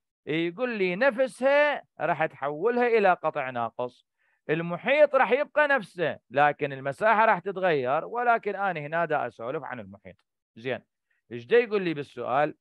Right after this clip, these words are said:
دا يقول لي هذا القطع الناقص المتكون هنا محوره الكبير طوله ثمانية، يعني معناها تو اي تساوي ثمانية.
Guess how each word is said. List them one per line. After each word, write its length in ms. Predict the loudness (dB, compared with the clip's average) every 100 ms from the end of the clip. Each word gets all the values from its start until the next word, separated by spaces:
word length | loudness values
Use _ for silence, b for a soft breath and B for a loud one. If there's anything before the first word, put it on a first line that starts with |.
| _ _
دا 120 | -2 -2
يقول 260 | -2 -4
لي 120 | -2
هذا 360 | 0 4 4 2
القطع 440 | 0 -2 -4 -6
الناقص 580 | -8 -4 -4 -4 -6 -16
المتكون 1000 | -16 -14 -8 -8 -6 -6 -4 -4 -6 -8 _ _ _
هنا 640 | -10 -8 -4 -2 -2 -4 -10
محوره 840 | -14 -12 -6 -4 -4 -8 -14 -18 -6
الكبير 1000 | -6 -6 -6 -8 -6 -10 -6 -2 -2 -2
طوله 680 | -10 -14 -12 -10 -10 -10 -16
ثمانية، 640 | -16 -10 -6 -6 -8 -10
يعني 340 | -8 -6 -8 -8
معناها 440 | -12 -10 -10 -10 -16
تو 200 | -12 -8
اي 100 | -8
تساوي 420 | -8 -12 -12 -12
ثمانية. 380 | -16 -20 -20